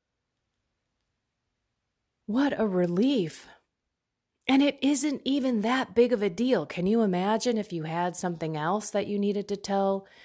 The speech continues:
your spouse or come clean about or do better with? So maybe it's a matter of, "Lord,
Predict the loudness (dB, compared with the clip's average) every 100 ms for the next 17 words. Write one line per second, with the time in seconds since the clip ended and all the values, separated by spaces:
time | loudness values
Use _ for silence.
0 | -20 -20 _ -4 0 0 2 2 2 0
1 | -2 -2 -6 _ _ _ _ _ _ _
2 | _ _ _ _ _ _ _ _ _ _
3 | _ _ _ _ _ _ _ _ _ _
4 | _ -8 -6 -2 0 0 -2 -4 0 2
5 | 2 0 0 0 0 -2 -8 _ _ _
6 | _ -20 -20 -16 0 2 2 0 -2 0
7 | 0 0 0 -2 0 0 -2 -6 _ _
8 | _ _ _ _ _ _ _ _ _ _
9 | _ _ _ _ _ _ _ _ _ _
10 | _ _ -4 2 4 6 6 4 2 2
11 | 2 2 2 0 0 2 4 2 2 0